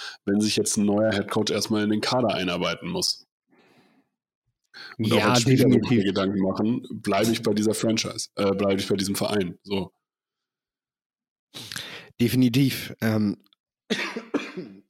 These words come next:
Speaker 2: Entschuldigung. Ähm, du hast vielleicht das Glück,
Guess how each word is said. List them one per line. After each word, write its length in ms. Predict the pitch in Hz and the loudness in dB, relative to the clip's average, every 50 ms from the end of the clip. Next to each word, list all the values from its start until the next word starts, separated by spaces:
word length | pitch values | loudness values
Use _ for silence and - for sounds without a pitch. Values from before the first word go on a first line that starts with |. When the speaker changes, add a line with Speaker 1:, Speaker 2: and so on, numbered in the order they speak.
| _ _ _ _ - | _ _ _ _ -4
Speaker 2:
Entschuldigung. 460 | - 127 113 107 104 98 104 104 107 - - - - - - - - | 0 0 2 2 2 2 0 -2 -2 -6 -10 -10 -10 -10 -10 -6 -4
Ähm, 300 | 107 110 107 107 107 107 - - - - - - - - | -2 0 0 0 -2 -2 -6 -12 -18 -16 -18 -20 -14 -6
du 140 | - 120 110 | -2 0 0
hast 400 | 117 127 131 - - - - - _ _ _ _ - | 2 0 0 -2 -4 -8 -14 -20 _ _ _ _ -12
vielleicht 640 | - - - 127 123 127 143 170 175 - - - - - - | -6 -2 2 2 4 4 4 2 0 -2 -4 -8 -14 -12 -8
das 280 | 147 127 135 120 - | -4 -2 -2 -2 0
Glück, 360 | - - 135 139 143 - - | 2 4 4 4 2 0 -6